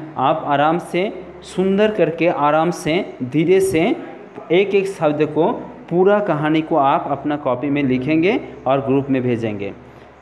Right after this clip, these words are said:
तो आज के लिए आपका यही काम है, आप दोस्त की मदद इस कहानी को अच्छी तरह से लिख करके, फ़ोटो क्लिक करके ग्रुप में भेजेंगे। और अभिभावक से विशेष निवेदन है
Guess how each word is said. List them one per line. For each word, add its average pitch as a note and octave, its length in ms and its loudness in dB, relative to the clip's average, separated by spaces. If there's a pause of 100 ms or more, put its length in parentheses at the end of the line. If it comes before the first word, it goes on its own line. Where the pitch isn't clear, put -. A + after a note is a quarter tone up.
(600)
तो E3+ 80 6
आज E3 300 2
के G3 120 2
लिए F#3+ 120 2
आपका F3 280 0
यही E3 200 2
काम E3+ 280 0
है, A3 320 0 (160)
आप C3 440 0
दोस्त F3+ 380 2
की E3+ 120 2
मदद C#3 640 0
इस D#3 160 -2
कहानी C3+ 400 0
को F3 360 -2 (180)
अच्छी D3 360 -2
तरह C#3+ 340 2
से F#3+ 300 0 (200)
लिख D3 340 2
करके, D3+ 360 2
फ़ोटो D3+ 380 0
क्लिक C#3 340 -2
करके C3 320 0 (320)
ग्रुप D3 300 2
में C#3+ 120 2
भेजेंगे। A2+ 520 -2 (500)
और F3+ 420 -2 (220)
अभिभावक F3 440 0
से F3+ 160 -2
विशेष D#3 360 0
निवेदन C#3 420 2
है D#3 480 -2